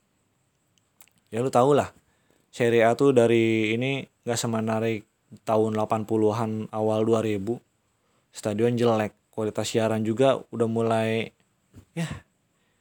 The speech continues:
mencret. <laughs> Udah gitu ditambah banyak kasus rasis sama kriminal yang dibikin sama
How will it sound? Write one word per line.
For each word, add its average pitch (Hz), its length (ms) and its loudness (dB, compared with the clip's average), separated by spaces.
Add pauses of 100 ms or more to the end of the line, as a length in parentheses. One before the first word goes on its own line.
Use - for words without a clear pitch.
(600)
mencret. 127 500 2
<laughs> - 1700 -8
Udah 117 160 2
gitu 147 240 4
ditambah 135 720 6
banyak 123 240 4
kasus 120 320 -2
rasis 139 400 4
sama 120 640 0
kriminal 123 640 -2 (800)
yang 117 160 -8
dibikin 113 400 -4 (560)
sama 110 640 -8